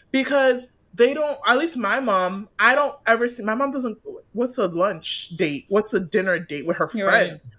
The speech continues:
Speaker 1: The only time she goes out to eat is if I bring her. She has friends that she talks on the phone with, friends that she works with, but a friend that she can call up, "Yo, I'm bored, let's go out." And I'm like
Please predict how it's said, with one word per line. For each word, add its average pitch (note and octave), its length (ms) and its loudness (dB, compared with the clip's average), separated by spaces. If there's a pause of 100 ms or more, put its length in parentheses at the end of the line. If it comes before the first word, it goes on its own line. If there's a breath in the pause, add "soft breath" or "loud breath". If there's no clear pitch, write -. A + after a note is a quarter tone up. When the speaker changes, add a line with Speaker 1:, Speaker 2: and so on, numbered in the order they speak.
(160 loud breath)
Speaker 1:
The A#3 80 4
only D4+ 180 2
time F#4 240 -2
she B3+ 140 -2
goes B3+ 200 2
out A#3 220 -2
to C4 80 -4
eat C4+ 160 -2
is A3 100 0
if G3+ 140 0 (100)
I G#3+ 240 6
bring F#3+ 380 -4
her. F3+ 340 0 (280 loud breath)
She D4+ 200 0
has D4 320 2
friends C4+ 280 -2
that B3+ 120 -2
she A#3+ 120 -6
talks A#3+ 320 -4
on G3+ 80 -6
the - 80 -6
phone B3+ 400 0
with, B3 280 2
friends A3 220 -2
that G3+ 140 0
she F3 400 -8 (320 soft breath)
works A#3 520 4
with, F3 340 2 (380 soft breath)
but G3 200 4
a G#3+ 60 0
friend B3 280 -2
that A3+ 80 -2
she A#3+ 120 -6
can A3 140 -8
call G#3+ 220 0
up, G#3 120 -2
"Yo, G#3 120 2
I'm G3 180 0
bored, F#3+ 260 2
let's F3 180 0
go F3 220 4
out." F#3+ 440 0 (440 soft breath)
And E4+ 140 0
I'm F4+ 80 -6
like E4 380 0